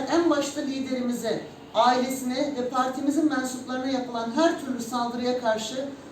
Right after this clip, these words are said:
aynı da-, duyarlılığı göstererek gerekli hukuki girişimlerde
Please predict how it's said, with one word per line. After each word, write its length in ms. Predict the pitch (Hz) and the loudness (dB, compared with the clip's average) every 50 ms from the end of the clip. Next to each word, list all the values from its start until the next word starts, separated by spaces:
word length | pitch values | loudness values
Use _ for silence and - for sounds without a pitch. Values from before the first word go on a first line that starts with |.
| - - - | -14 -4 2
aynı 420 | - 320 339 339 302 285 - - | 4 6 8 8 8 6 4 0
da-, 240 | 247 247 247 233 220 | 0 -2 -2 -2 -2
duyarlılığı 540 | 247 247 240 226 226 226 226 226 226 226 220 | -2 0 2 2 2 2 0 -2 -2 -2 -4
göstererek 680 | 214 226 226 226 226 - 254 254 262 262 277 269 262 | -4 -4 -4 -4 -6 -6 -6 -6 -4 -4 -4 -6 -6
gerekli 340 | 254 254 262 269 269 269 311 | -4 -4 -4 -4 -2 0 0
hukuki 540 | 294 - - - - 269 - 285 285 - 277 | 0 0 -2 -6 -8 -6 -6 -4 -4 -4 -4
girişimlerde 840 | 254 240 233 - - - 226 226 226 226 214 220 - 226 226 220 | -4 -4 -4 -6 -6 -4 -4 -4 -4 -4 -6 -6 -4 -4 -4 -4